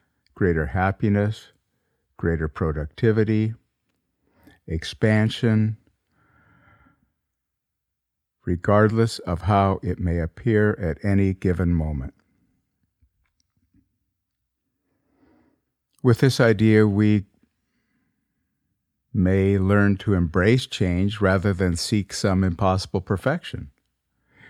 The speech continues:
We may learn to see evolution as an ally rather than the enemy. If all change is progressive change, then by definition, this next moment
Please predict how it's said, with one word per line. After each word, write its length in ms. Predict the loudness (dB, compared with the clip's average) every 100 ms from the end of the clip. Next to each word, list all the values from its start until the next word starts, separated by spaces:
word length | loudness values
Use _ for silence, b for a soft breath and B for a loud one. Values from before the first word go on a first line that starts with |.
| b 0
We 140 | 2
may 360 | 4 6 6 4
learn 240 | 4 4
to 80 | 0
see 260 | 0 2
evolution 680 | 2 2 2 2 0 -2 -2
as 460 | 0 0 0 0 -2
an 140 | -4
ally 580 | -2 -2 0 0 -2 -4
rather 480 | -4 -2 -2 -2 -4
than 440 | -4 -2 -4 -6
the 180 | -6 -6
enemy. 480 | -2 -2 -2 -8 -12 _ _ _ _ _ _ _ _ b b b -6
If 140 | 2
all 200 | 4 4
change 440 | 2 2 2 2
is 100 | 0
progressive 640 | -2 -4 2 2 2 -6 -4
change, 500 | -4 -2 -2 -4 -2
then 240 | 0 0
by 200 | 0 -2
definition, 720 | 0 -2 0 0 0 -2 -2
this 220 | 0 -2
next 460 | -2 -2 -2 -6 -4
moment 460 | 0 2 0 -2